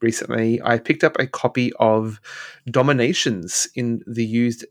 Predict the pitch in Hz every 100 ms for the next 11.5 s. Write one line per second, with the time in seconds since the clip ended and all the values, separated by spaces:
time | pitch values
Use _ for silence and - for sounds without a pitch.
0 | 120 120 139 185 - 120 110 104 110 107
1 | 107 139 131 131 127 - _ _ - 131
2 | 131 175 - 139 - - - 131 123 120
3 | 135 139 185 202 160 - 151 - 160 180
4 | - - - - 151 175 180 147 139 147
5 | 135 135 - 147 - - 165 - 123 -
6 | - 127 120 107 113 110 107 104 - -
7 | - - 139 147 170 156 143 135 135 123
8 | 120 120 - 123 127 - 123 117 113 -
9 | - 117 - - 120 - 135 131 120 -
10 | 175 165 120 151 151 143 139 120 123 117
11 | 127 104 113 -